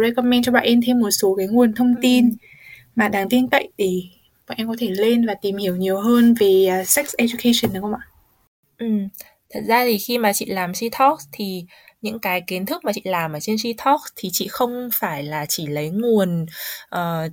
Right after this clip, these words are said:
Speaker 2: từ báo nước ngoài, bởi vì chắc là ví dụ như mọi người học, ừm, ờ, học thạc sĩ chẳng hạn, thì mọi người, nhất là mọi người học ở bên này, thì cái, cái việc mà, gọi là gì, cái reference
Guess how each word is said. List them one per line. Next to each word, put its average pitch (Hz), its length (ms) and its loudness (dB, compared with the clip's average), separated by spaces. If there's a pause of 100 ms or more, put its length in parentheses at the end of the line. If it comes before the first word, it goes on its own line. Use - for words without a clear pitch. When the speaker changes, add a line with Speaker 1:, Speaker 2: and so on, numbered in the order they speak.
Speaker 2:
từ 170 420 -4
báo 165 420 0
nước 294 200 -2
ngoài, 180 480 4
bởi 156 160 -6
vì 165 260 -4 (520)
chắc 269 160 2
là 240 140 6
ví 185 140 -2
dụ 226 120 -2
như 226 160 0
mọi 214 160 -4
người 175 140 -4
học, 185 200 -6 (340)
ừm, 175 220 -6
ờ, 160 520 -4 (180)
học 185 200 -4 (640)
thạc 175 180 -2
sĩ 285 520 0
chẳng 160 160 -4
hạn, 175 220 -4
thì 175 100 -10
mọi 165 200 -10
người, 165 480 -2
nhất 240 140 -4
là 262 80 0
mọi 196 160 -4
người 175 100 -10
học 170 160 -6
ở 151 80 -4
bên 208 200 -2
này, 175 300 -2 (380)
thì 180 420 -6
cái, 175 360 -4
cái 175 160 -6
việc 226 260 -2
mà, 165 360 -4 (460)
gọi 180 140 -6
là 170 60 -4
gì, 160 140 -10
cái 170 160 -6
reference 202 720 0